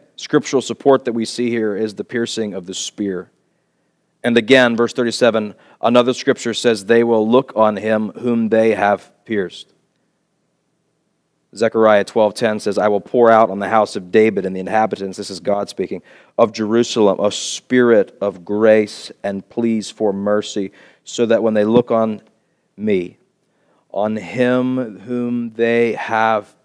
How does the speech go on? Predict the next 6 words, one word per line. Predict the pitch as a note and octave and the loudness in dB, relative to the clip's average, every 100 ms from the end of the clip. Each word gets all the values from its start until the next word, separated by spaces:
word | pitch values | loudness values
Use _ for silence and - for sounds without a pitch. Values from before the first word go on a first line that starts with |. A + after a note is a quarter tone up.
| _ | _
pierced." | - - G2 E2+ - - - - _ _ - _ _ _ _ _ _ _ _ _ _ _ _ _ _ _ _ _ _ _ _ _ _ _ _ _ _ _ _ _ _ _ _ _ _ _ _ _ _ _ _ _ _ | -18 -10 -8 -8 -12 -16 -16 -20 _ _ -20 _ _ _ _ _ _ _ _ _ _ _ _ _ _ _ _ _ _ _ _ _ _ _ _ _ _ _ _ _ _ _ _ _ _ _ _ _ _ _ _ _ _
The | A#2+ A#2+ A2+ _ _ _ _ _ _ _ _ _ _ _ _ _ _ _ _ _ _ _ | 0 0 -2 _ _ _ _ _ _ _ _ _ _ _ _ _ _ _ _ _ _ _
plunging | - C#3 D3+ C3+ C3 | -2 0 0 0 -2
of | A#2+ G#2+ | -2 -4
the | A2 | -6
spear | - - D3 G2+ F2 G#2 | -8 -4 -2 -2 -4 -8